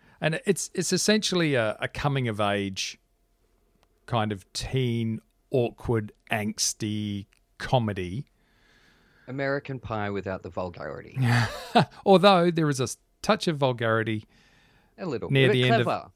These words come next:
Speaker 1: near
Speaker 2: I
Speaker 1: the
Speaker 2: think.
Speaker 1: end of Act Two, um, when, when Gary, who's been trying so hard all night, just, um, finishes slightly early.
Speaker 2: Yeah.
Speaker 1: To, to put, to put it, I'm being, trying to be delicate.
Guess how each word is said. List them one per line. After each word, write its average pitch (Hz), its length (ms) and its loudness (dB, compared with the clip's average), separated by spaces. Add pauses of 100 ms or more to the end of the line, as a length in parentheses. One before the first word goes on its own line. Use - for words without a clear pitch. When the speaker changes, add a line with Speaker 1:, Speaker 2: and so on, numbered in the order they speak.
Speaker 1:
near 190 160 6
Speaker 2:
I - 40 6
Speaker 1:
the 170 80 6
Speaker 2:
think. 170 100 4
Speaker 1:
end 156 80 2
of 135 100 2
Act 127 220 2
Two, 131 320 2 (680)
um, 113 420 -6 (420)
when, 120 260 -4 (220)
when 117 180 -2
Gary, 120 380 4
who's 113 160 -2
been 107 240 -6
trying 110 460 -6 (120)
so 120 240 -6
hard 107 200 -2
all 104 120 -6
night, 104 260 -4 (1400)
just, - 460 -4
um, 104 300 -2 (260)
finishes 110 460 -4
slightly 98 440 -8
early. 95 360 -8 (1300)
Speaker 2:
Yeah. 117 160 -8
Speaker 1:
To, - 20 -10 (300)
to 127 120 0
put, 170 420 -4
to - 100 -6
put 135 240 6
it, 113 80 0
I'm 131 100 -2
being, 139 280 4
trying 139 200 4
to 117 60 0
be 110 80 -2
delicate. 107 480 0